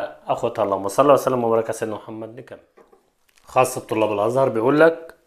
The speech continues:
تون نوفيل امي صديقك الجديد تي دوموند يطلب منك تون بغنوم اسمك. انت اللي هتقول هو اسمه؟ لا. كلاش تي اه مع عمرك؟ لا.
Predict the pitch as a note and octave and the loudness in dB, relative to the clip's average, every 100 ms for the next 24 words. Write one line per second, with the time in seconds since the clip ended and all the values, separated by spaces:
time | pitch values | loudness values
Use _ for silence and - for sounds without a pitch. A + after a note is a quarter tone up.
0 | _ _ _ - _ _ C3 B2 A2+ G#2+ | _ _ _ -20 _ _ -2 0 0 4
1 | E3 F#3+ E3+ E3+ E3+ D#3 D3+ D#3 C#3 C#3 | 6 6 4 2 0 -4 -4 -4 -2 -4
2 | C#3 C#3+ C#3 C#3 B2+ B2+ C3+ C3 B2+ C3+ | -2 -2 -2 -4 0 2 4 4 2 2
3 | B2+ B2 D3 E3+ E3 D#3+ D#3 C3+ C3 B2+ | 0 0 2 2 4 2 2 2 0 -2
4 | B2+ C3 - - - - - D3+ C3+ A2+ | -4 -6 -12 -18 -20 -20 -14 -8 -4 -4
5 | G2 - B2 C#3+ E3+ F#3 - - _ _ | -6 -8 0 4 4 2 -4 -14 _ _
6 | _ _ _ _ _ _ _ _ _ _ | _ _ _ _ _ _ _ _ _ _
7 | - D#3 F3+ E3 D#3+ E3 F3 B2+ G2+ - | 4 6 6 4 0 -4 -2 -2 -4 -10
8 | _ _ _ _ _ _ _ _ _ B2+ | _ _ _ _ _ _ _ _ _ -2
9 | A2+ G#2 - G2+ A2 G#2+ G#2 G#2+ C#3 D3 | -2 -2 -6 -4 -2 -2 0 0 2 4
10 | E3 A#2 G2+ | 2 0 -8